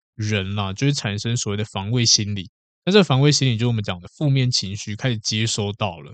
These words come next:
然后我们想要逃避，因为觉得烦躁、不舒服，不想跟，待在同个空间，我想要跟你保持距离，这是我们的防御机制。所以当我们今天产生这种不舒服的感觉的话呢，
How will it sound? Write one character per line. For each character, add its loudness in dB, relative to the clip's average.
然 -4
后 2
我 0
们 0
想 -2
要 -4
逃 -6
避， -6
因 2
为 4
觉 2
得 4
烦 -2
躁、 0
不 0
舒 2
服， -8
不 -4
想 -2
跟， 0
待 0
在 0
同 -6
个 -2
空 -4
间， -2
我 -2
想 -4
要 -4
跟 -2
你 0
保 -4
持 -6
距 0
离， -10
这 -6
是 6
我 6
们 2
的 2
防 -4
御 0
机 -2
制。 -6
所 4
以 6
当 4
我 6
们 4
今 2
天 4
产 0
生 -2
这 2
种 2
不 -2
舒 2
服 4
的 2
感 -4
觉 -6
的 -4
话 -2
呢， -8